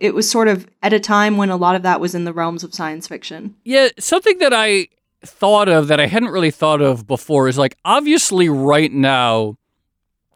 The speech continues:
Speaker 2: among mainstream pundits and the tech press and, uh, analysts, privacy is a huge deal, and people are really concerned about how much data companies like Facebook and Twitter and all these, and Google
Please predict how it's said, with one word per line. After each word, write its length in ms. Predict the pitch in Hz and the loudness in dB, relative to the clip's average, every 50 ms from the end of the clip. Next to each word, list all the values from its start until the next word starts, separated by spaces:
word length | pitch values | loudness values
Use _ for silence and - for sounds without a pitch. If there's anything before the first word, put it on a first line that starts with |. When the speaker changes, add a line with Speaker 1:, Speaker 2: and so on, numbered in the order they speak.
| _ _ _ - | _ _ _ -6
Speaker 2:
among 440 | 139 151 151 156 156 151 151 156 - | -2 2 2 4 4 2 2 0 0
mainstream 800 | 147 139 151 160 170 170 160 - - - 165 160 156 151 143 131 | -2 0 0 2 2 0 -2 -4 -6 -4 -2 0 0 0 0 -2
pundits 580 | - - 233 233 214 196 190 185 175 160 - - | -2 -2 -2 -2 0 0 0 0 0 -2 -4 -4
and 160 | 143 135 131 | -2 -2 -2
the 60 | 131 | -4
tech 320 | - - - 160 - _ | -6 -6 -8 -8 -8 _
press 560 | - - 156 143 139 131 135 135 131 - - 143 | -8 -4 0 0 2 2 2 0 -2 -4 -4 -6
and, 400 | 131 120 120 117 113 110 110 - _ _ _ _ _ _ _ _ - | -4 -4 -2 -4 -4 -6 -8 -10 _ _ _ _ _ _ _ _ -4
uh, 380 | 135 131 120 117 110 110 110 - _ _ _ _ - | 0 2 2 2 2 2 0 -2 _ _ _ _ -4
analysts, 400 | 170 180 180 170 165 165 - - _ _ _ _ _ _ _ - | 0 0 2 2 2 2 0 -4 _ _ _ _ _ _ _ -6
privacy 520 | - 190 190 214 196 196 180 - 185 165 | -2 0 0 2 2 0 0 2 2 2
is 140 | 156 135 143 | 2 2 0
a 40 | 139 | -2
huge 360 | - - 160 151 135 131 120 | -2 0 0 0 0 -2 -2
deal, 360 | 160 165 175 175 175 165 156 | 0 2 4 4 4 2 2
and 140 | 135 131 - | 0 -2 -4
people 280 | - 196 170 - 170 | -6 -8 -4 0 2
are 120 | 147 139 131 | 2 2 2
really 300 | 135 160 170 170 170 143 | 2 0 0 2 0 0
concerned 600 | - - 143 120 - - 143 143 143 139 139 139 | -2 -2 -4 -2 -2 -2 0 0 2 2 0 0
about 260 | 131 127 123 127 - _ - | 0 0 0 0 -2 _ -6
how 200 | - 160 156 156 | -4 0 0 2
much 320 | 156 151 143 120 120 110 | 2 2 0 -2 -4 -10
data 440 | - 139 135 139 143 139 139 127 117 | -6 -2 0 0 0 0 -2 -4 -4
companies 500 | - - 127 - 135 127 120 123 113 - | -6 -10 -10 -8 -8 -8 -8 -8 -6 -6
like 220 | 120 113 104 - | -6 -8 -8 -8
Facebook 720 | - - 139 135 131 127 - - - 123 117 110 - _ _ _ _ | -10 -8 -4 -4 -4 -4 -6 -8 -10 -8 -8 -8 -8 _ _ _ _
and 140 | 127 123 - | -14 -14 -12
Twitter 500 | - - - 226 214 208 196 185 175 156 | -10 -4 0 2 2 4 4 2 2 2
and 80 | 151 | 2
all 220 | 147 160 190 214 220 | 2 4 4 4 2
these, 320 | 214 202 190 175 156 156 | 2 0 -2 -2 -2 -2
and 160 | 147 123 120 | -4 -4 -2
Google 380 | 117 147 180 180 170 170 160 | 0 2 2 2 4 2 0